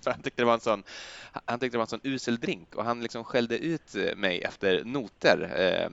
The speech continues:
först så ville han inte göra den, men sen så gick han med på att göra den i alla fall. Eh, och han sa att, eh, tyckte att liksom jag var, vad är det för liksom idioter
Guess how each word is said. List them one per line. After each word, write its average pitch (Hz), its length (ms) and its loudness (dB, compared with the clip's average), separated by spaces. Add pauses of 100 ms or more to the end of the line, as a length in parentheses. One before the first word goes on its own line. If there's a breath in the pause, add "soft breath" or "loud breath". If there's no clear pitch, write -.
först 151 220 0
så 170 60 -4
ville 147 160 6
han 120 100 6
inte 95 160 -4
göra 104 280 8
den, 139 140 6
men 120 100 -8
sen 123 160 -2
så - 100 -4
gick 120 80 -2
han 110 100 -2
med 98 120 0
på 104 80 -4
att 101 40 2
göra 107 180 6
den 113 60 0
i 120 40 4
alla 92 160 6
fall. 85 300 4 (520 soft breath)
Eh, 80 400 2
och 78 140 0
han 95 100 4
sa 92 220 6
att, - 180 0
eh, 92 260 2
tyckte 98 240 -2
att - 140 -2
liksom 95 180 -4
jag 95 80 0
var, 98 220 6 (720)
vad 107 160 4
är 110 80 6
det 110 60 -6
för - 80 -4
liksom 101 180 -2
idioter 101 680 -4